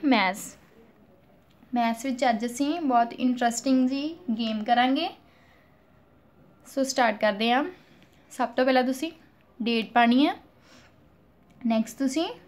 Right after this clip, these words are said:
ਡੇ ਲਿਖਣਾ ਹੈ। ਸੋ ਸਾਡੀ ਗੇਮ ਕੀ ਆ? Cross the odd ones। ਸਾਡੇ ਸਾਹਮਣੇ ਕੁਝ ਸ਼ੇਪਸ ਬਣੀਆਂ ਹੋਈਆਂ ਨੇ,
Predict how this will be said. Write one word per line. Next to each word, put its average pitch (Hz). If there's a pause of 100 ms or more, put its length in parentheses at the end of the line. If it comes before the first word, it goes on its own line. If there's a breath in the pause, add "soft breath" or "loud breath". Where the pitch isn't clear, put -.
(160)
ਡੇ 247
ਲਿਖਣਾ 220
ਹੈ। 190 (1400 soft breath)
ਸੋ 277
ਸਾਡੀ 262
ਗੇਮ 233
ਕੀ 262
ਆ? 339 (1080 soft breath)
Cross 269
the 254 (440)
odd 214
ones। 208 (880 loud breath)
ਸਾਡੇ 294
ਸਾਹਮਣੇ 302
ਕੁਝ 339
ਸ਼ੇਪਸ 254
ਬਣੀਆਂ 262
ਹੋਈਆਂ 262
ਨੇ, 269